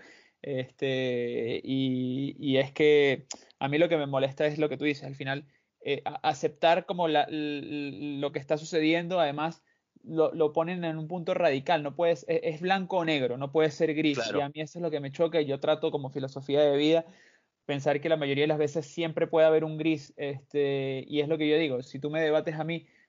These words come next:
Speaker 1: por qué puede ser Lewandowski Balón de Oro, y de repente yo te digo, "Tienes razón", y si lo hubiese ganado Lewandowski, yo digo, "Perfectamente válido, o sea, el tipo lo
Speaker 2: Claro,
Speaker 1: merecía".
Speaker 2: claro.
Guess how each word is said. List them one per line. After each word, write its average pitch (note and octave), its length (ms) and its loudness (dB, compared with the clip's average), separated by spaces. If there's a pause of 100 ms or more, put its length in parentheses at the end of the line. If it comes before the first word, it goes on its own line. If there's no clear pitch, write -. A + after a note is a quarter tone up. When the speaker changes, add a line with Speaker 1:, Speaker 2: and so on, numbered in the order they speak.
Speaker 1:
por C#3 160 -2
qué D3 140 2
puede D#3 300 6
ser D3+ 260 -2
Lewandowski D3 580 0
Balón D3+ 260 2
de D#3+ 80 2
Oro, E3 200 4
y - 20 6
de D3+ 100 6
repente D3 280 -6
yo D#3 100 -2
te D#3+ 80 -2
digo, D#3+ 240 2
"Tienes D#3+ 220 -6
razón", E3 320 -2
y D3+ 60 -4
si D3+ 100 -8
lo C#3+ 80 -2
hubiese C#3+ 180 0
ganado D#3 180 2
Lewandowski, D#3 480 0
yo D#3+ 120 4
digo, D#3 320 0 (640)
"Perfectamente D3+ 640 -2
válido, D#3+ 340 4
o C#3 40 -8
sea, C#3+ 180 -6
el C#3 80 -10
tipo D3 200 -6
lo D3+ 60 0
Speaker 2:
Claro, A#2+ 60 -2
Speaker 1:
merecía". C#3+ 320 -2
Speaker 2:
claro. D#3+ 240 -4